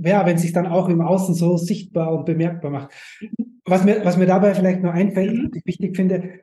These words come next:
Speaker 1: hat sich da auch gerade in Bezug auf deine Tochter etwas verändert in eurer Beziehung?
Speaker 2: Ich hab tatsächlich mehr Verständnis für sie.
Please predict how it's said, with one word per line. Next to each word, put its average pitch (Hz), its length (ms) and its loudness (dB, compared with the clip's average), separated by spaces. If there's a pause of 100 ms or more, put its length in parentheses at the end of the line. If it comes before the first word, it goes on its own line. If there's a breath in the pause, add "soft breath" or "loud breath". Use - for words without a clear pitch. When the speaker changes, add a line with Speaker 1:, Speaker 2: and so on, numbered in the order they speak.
(100)
Speaker 1:
hat 175 140 0
sich 214 120 0
da 180 180 2
auch 190 280 2
gerade 185 260 2
in 170 60 4
Bezug 185 300 0
auf 107 120 -2
deine 147 260 0
Tochter 202 560 0
etwas 185 340 -2
verändert 202 420 2
in 170 140 -2
eurer 170 220 2
Beziehung? 214 640 -2 (1400)
Speaker 2:
Ich 196 140 -2
hab 190 120 -2
tatsächlich 202 480 0
mehr 220 140 2
Verständnis 220 540 -4
für 175 100 -4
sie. 156 280 -16